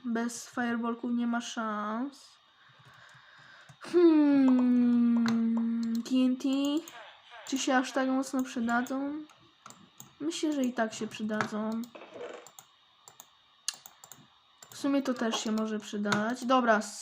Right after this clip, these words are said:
słuchajcie, jesteśmy blisko, żeby go wykończyć. A przynajmniej blisko, żeby siebie wykończyć. On tam jest? Nie, to jest mój,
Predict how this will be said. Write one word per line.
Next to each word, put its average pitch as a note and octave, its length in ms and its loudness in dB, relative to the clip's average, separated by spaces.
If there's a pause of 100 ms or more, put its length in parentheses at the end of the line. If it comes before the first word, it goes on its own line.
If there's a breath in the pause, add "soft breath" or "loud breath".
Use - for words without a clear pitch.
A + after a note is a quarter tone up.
(240)
słuchajcie, A#3 600 0
jesteśmy G#3+ 500 -4
blisko, B3 840 0
żeby A#3 220 -6
go A3+ 120 -2
wykończyć. A3 960 0 (580 loud breath)
A F#3+ 100 -8
przynajmniej A#3 400 -2
blisko, A3+ 320 -4
żeby A3 220 -2
siebie G3 300 -4
wykończyć. G#3 840 -8 (3000)
On B3 160 -4
tam B3 220 4
jest? D4 140 -2
Nie, A3 180 -2
to G#3+ 80 -8
jest A3 200 -8
mój, A3 320 -6